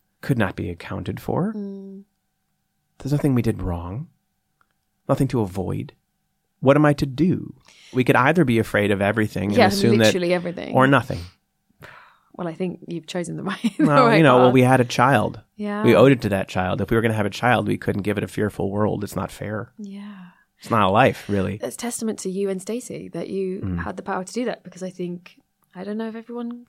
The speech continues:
Speaker 2: could make that choice. I think a lot of people
Speaker 1: Well, and
Speaker 2: could
Speaker 1: I, I
Speaker 2: make
Speaker 1: think
Speaker 2: a
Speaker 1: we sort of
Speaker 2: different choice.
Speaker 1: looked within and we're like, "If we can't do that, then we're not going to have a child."
Speaker 2: Yeah.
Speaker 1: You know?
Speaker 2: Yeah. But I do think you're amazing people <laughs> that
Speaker 1: That's
Speaker 2: you
Speaker 1: kind.
Speaker 2: had that
Speaker 1: Thank you.
Speaker 2: strength to do that.
Speaker 1: Mm.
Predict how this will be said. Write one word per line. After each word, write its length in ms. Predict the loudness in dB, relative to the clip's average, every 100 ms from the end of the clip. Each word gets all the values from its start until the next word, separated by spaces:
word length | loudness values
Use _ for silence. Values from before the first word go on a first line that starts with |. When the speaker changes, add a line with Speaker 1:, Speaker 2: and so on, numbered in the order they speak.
| -12
Speaker 2:
could 160 | -8 -8
make 140 | -10
that 120 | -12
choice. 260 | -14 -16 -16
I 60 |
think 180 | -14 -12
a 60 | -8
lot 160 | -8
of 60 | -8
people 180 | -4 4
Speaker 1:
Well, 120 | 6 6
and 80 |
Speaker 2:
could 60 | 2
Speaker 1:
I, 40 |
I 120 | 2 2
Speaker 2:
make 80 |
Speaker 1:
think 160 | 4 6
Speaker 2:
a 20 |
Speaker 1:
we 40 | 6
sort 220 | 8 6
of 80 | 6
Speaker 2:
different 160 | 0 2
choice. 60 |
Speaker 1:
looked 160 | 2 4
within 400 | 4 6 4 0
and 120 | -2
we're 120 | 2
like, 240 | 2 0 -4
"If 160 | -8 -4
we 80 | -6
can't 360 | -2 -2 -2
do 140 | -2 -4
that, 300 | -2 -4 -8 -4
then 180 | 0
we're 80 | 2
not 340 | 2 2 2 0
going 180 | -4 -4
to 40 |
have 80 | -6
a 40 |
child." 360 | -6 -10 -10 -12
Speaker 2:
Yeah. 480 | -12 -10 -10 -10 -12 -14 _ _ _ _ _ _ _ -12
Speaker 1:
You 60 | -6
know? 180 | -4 -4
Speaker 2:
Yeah. 240 | -6 -12 _ _
But 100 | -2
I 60 | 0
do 240 | 0 -4
think 380 | -2 -4 -6 -10 _ _ _ _ _ _ _ _
you're 260 | -6 -2 -2
amazing 340 | -2 -4 -4
people 360 | -2 -2 2 2
<laughs> 80 | 4 2 2 2
that 0 |
Speaker 1:
That's 480 | 2 2 -2 -12 -14 -10
Speaker 2:
you 380 | -6 -2 -2 -2
Speaker 1:
kind. 280 | -4 -8 -14
Speaker 2:
had 260 | _ -10 -6
that 60 | -6
Speaker 1:
Thank 80 | -6
you. 40 |
Speaker 2:
strength 220 | -6 -8 -10
to 80 | -6
do 180 | -4 -4
that. 320 | -8 -12 -10
Speaker 1:
Mm. 240 | -8 -6